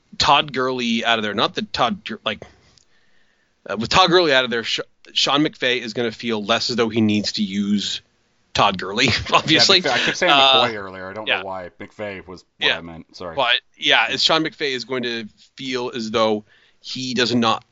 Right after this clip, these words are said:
Speaker 1: need to do what he had been doing
Speaker 2: Mm-hmm.
Speaker 1: on offense. I think he's gonna be able to get a little more creative if he's not worried about, "Well, I've gotta get this guy X amount touches because," you know,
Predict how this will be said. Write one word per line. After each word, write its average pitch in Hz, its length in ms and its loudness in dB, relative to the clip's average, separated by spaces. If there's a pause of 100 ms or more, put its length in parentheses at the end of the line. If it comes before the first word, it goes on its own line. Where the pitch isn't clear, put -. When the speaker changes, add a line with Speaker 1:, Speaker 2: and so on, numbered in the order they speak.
(140)
Speaker 1:
need 113 400 2
to 113 240 4
do 120 340 -2
what 117 260 2
he 117 180 -2
had 110 120 4
been 107 220 6
doing 98 400 0 (400)
Speaker 2:
Mm-hmm. 95 240 -16 (440)
Speaker 1:
on 107 200 4
offense. 123 420 4
I 127 100 4
think 110 160 0
he's 104 80 0
gonna 113 140 6
be 110 60 8
able 104 100 4
to 101 60 0
get 101 100 -2
a 101 40 -2
little 104 160 0
more 95 200 -2
creative 90 560 -6 (280)
if 110 100 6
he's 110 160 8
not 107 160 6
worried 107 160 4
about, 101 160 -4
"Well, 120 120 8
I've 117 80 4
gotta 139 160 6
get 120 120 4
this 110 140 -2
guy 120 160 2
X 120 260 -2
amount 113 240 0
touches 104 420 -2
because," 98 420 -6
you 95 80 -4
know, 80 100 -10